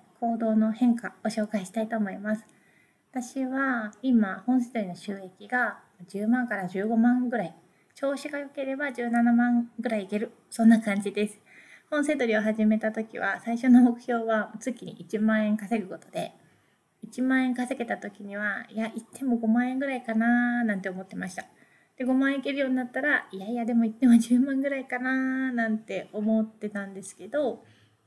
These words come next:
またそこから十五万ぐらいまでいけました。最初からそのぐらい稼げると思って始めてなかったのが逆に良かったのかなと思っています。最初から月十万とか十五万稼ぐぞって始めてたら、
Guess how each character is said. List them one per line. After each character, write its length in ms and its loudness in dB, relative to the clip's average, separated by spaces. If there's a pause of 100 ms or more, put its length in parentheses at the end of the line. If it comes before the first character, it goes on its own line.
ま 80 -6
た 120 -2
そ 120 -6
こ 140 -6
か 120 -8
ら 140 -2
十 160 0
五 120 -2
万 180 -6
ぐ 80 -2
ら 80 -4
い 20 -8
ま 100 -14
で 100 -20
い 40 -20
け 120 -16
ま 160 -4
し 60 -12
た。 120 -18 (500)
最 220 -8
初 160 -2
か 200 -10
ら 140 -8
そ 100 -6
の 120 -2
ぐ 60 -10
ら 100 -6
い 40 -10
稼 240 -6
げ 80 -4
る 120 -8
と 80 -8
思 160 -6
っ 40 -8
て 120 -12
始 240 -2
め 120 4
て 120 -6
な 120 2
か 100 -2
っ 40 -10
た 140 -14
の 120 -10
が 140 -2
逆 300 -8
に 140 0
良 80 -6
か 120 -14
っ 100 -12
た 80 -6
の 80 -8
か 120 -12
な 140 -2
と 100 -8
思 180 -8
っ 60 -12
て 140 -20
い 60 -18
ま 180 -2
す。 100 -20 (480)
最 160 -6
初 100 -12
か 160 -6
ら 140 -4
月 280 -10
十 160 -4
万 200 0
と 80 -12
か 100 -8
十 140 -8
五 100 -4
万 140 0
稼 240 -12
ぐ 80 -10
ぞ 120 -4
っ 120 -10
て 80 -8
始 180 -8
め 100 -2
て 120 -10
た 120 -12
ら、 300 -6